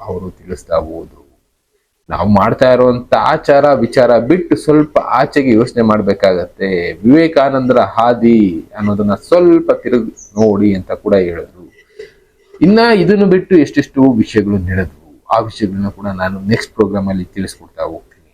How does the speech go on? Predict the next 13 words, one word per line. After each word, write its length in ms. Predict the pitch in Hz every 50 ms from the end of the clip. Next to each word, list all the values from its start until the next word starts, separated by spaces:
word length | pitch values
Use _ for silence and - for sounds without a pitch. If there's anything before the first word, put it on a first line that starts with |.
| _ _ _ _ _ _ _ _ _ _ - -
ಅವ್ರಿಗೆ 280 | 131 170 202 196 180 175
ಸಪೋರ್ಟ್ 380 | - 147 135 - 151 143 139
ಮಾಡ್ಬೇಕು 800 | 127 120 120 123 120 110 117 117 117 117 - - 143 139 117 -
ಅನ್ನೋರು, 580 | 113 110 104 104 104 98 95 92 98 95 90
ದಕ್ಷಿಣ 340 | 90 117 - - - - 127
ಕಾಳಿ 340 | 113 - 117 117 113 117 113
ಸೇವಾಶ್ರಮ 640 | - - 110 110 110 110 107 - - 113 107 104
ಟ್ರಸ್ಟ್ 800 | 101 - - - 117 110 - - - - - - _ _ _ -
ಈಗ 220 | 131 151 160 135 117
ಸದ್ಯಕ್ಕೆ 460 | 107 - 110 101 104 110 104 - 107
ಶುರು 240 | 104 - 113 113 117
ಮಾಡ್ತಾ 300 | 117 110 107 104 - 104
ಇರುವಂತ 200 | 104 104 107 104